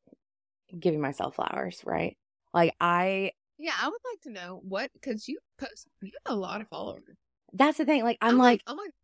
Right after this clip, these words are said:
Speaker 1: I'm
Speaker 2: God,
Speaker 1: like, I haven't
Speaker 2: how are you
Speaker 1: really,
Speaker 2: gonna get a career?"
Speaker 1: I have not really been doing that much this year, and, like, I still, I say that because I've not been busting my ass doing real estate this year, which I was, have been doing for the last eight years.
Speaker 2: We're gonna talk about that next.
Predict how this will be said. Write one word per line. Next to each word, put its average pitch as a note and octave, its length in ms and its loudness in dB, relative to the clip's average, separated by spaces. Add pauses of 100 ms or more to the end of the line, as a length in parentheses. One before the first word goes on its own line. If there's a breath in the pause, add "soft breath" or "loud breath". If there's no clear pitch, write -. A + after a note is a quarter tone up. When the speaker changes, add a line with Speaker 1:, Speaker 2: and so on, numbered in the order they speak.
Speaker 1:
I'm C#4+ 100 2
Speaker 2:
God, - 20 4
Speaker 1:
like, D4+ 140 4
I C4+ 80 0
haven't F#4+ 180 0
Speaker 2:
how F4+ 60 4
are A#3 60 0
you C#4+ 80 2
Speaker 1:
really, - 20 -6
Speaker 2:
gonna - 140 -10
get A#3 140 0
a A4 80 -2
career?" C4 400 -4
Speaker 1:
I D4+ 120 4
have A4+ 240 2
not D#4 180 6
really D4+ 200 6
been F4+ 140 0
doing G4 240 -2
that C4 140 2
much A3+ 180 -2
this A3 160 -6
year, A3 140 2
and, A#3+ 160 2
like, A#3+ 120 2
I A#3+ 100 2
still, C#4 400 2 (340)
I C4 100 6
say C4 220 4
that D4 220 4
because A3 400 2
I've G3+ 200 0
not F#3+ 180 2
been G3 120 0
busting E3+ 360 0
my E3+ 120 0
ass D#3 220 -2
doing E3 180 -2
real D3 180 -2
estate F#3+ 260 -2
this G3+ 180 -4
year, A3 260 -2 (300 soft breath)
which F#3 120 0
I F#3 120 6
was, F#3 140 2
have F3+ 220 2
been F#3 140 0
doing E3 260 0
for F#3+ 80 -2
the F3+ 60 2
last D#3+ 360 0
eight D#3+ 200 -2
years. D#3 520 -2
Speaker 2:
We're F#3+ 60 -18
gonna - 20 -16
talk F3+ 120 -12
about D3 220 -14
that G#2 60 -20
next. - 320 -20